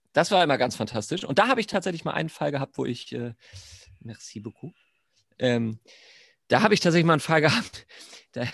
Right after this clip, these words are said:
kam ich dann an, wollte, äh, Richtung Kiez fahren, also auch so die, die Flucht bloß raus aus Bergedorf, ne, bloß weg da von diesen ganzen Spinnern und hin zu den anderen Spinnern Richtung Kiez.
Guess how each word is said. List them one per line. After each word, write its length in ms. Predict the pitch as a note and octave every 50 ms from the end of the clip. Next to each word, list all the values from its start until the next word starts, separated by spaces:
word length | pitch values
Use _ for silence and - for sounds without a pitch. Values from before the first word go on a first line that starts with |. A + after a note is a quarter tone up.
| - - _ _ _ _ - - _ _ _ -
kam 180 | - C#3 D3+
ich 80 | C#3+ -
dann 100 | D3+ -
an, 240 | - D#3 A3 A3 E3
wollte, 720 | D#3+ D#3 D#3 C#3+ C3 F2 D2 D#2 D#2+ D2+ C#2 B1+ - -
äh, 40 | - A2+
Richtung 320 | C#3 C#3 - C#3+ C3 -
Kiez 260 | - - A3 G#3+ -
fahren, 200 | - A3+ G3 F3+
also 160 | C3+ C#3 C#3+
auch 80 | - C3+
so 80 | - D3+
die, 180 | C3 C3+ B2 - - - - -
die 80 | B2+
Flucht 340 | - - F#3 G3 G3 - - - C3+ - _
bloß 260 | - D3+ D#3+ - B2+ B2
raus 260 | C#3 G3 A3+ - -
aus 160 | - D3 -
Bergedorf, 600 | - D#3+ D#3 D#3 E3 E3 F#3 G3+ B3 - - -
ne, 140 | D#3 G#3 A3+
bloß 200 | - D#3+ D3+ -
weg 160 | E3 E3+ -
da 160 | C3+ C#3+ G3
von 160 | G#3 - -
diesen 120 | B2+ C3 C3
ganzen 200 | B2+ B2 - A#2+
Spinnern 300 | - - C3 C#3+ G3+ C#4 _ _ _ _ _ _ _ _ _ _ _ _ _ _ _ _ -
und 160 | - B2+ B2 B2+
hin 280 | A2+ - E3+ F#3 F3
zu 120 | - - D#3
den 140 | C#3+ -
anderen 240 | - - D#3 D3 C3+
Spinnern 360 | - - - C#3+ C3 B2+ B2
Richtung 280 | A#2+ B2 A#2 - C3 A2+
Kiez. 320 | - - F3 G#3+ - -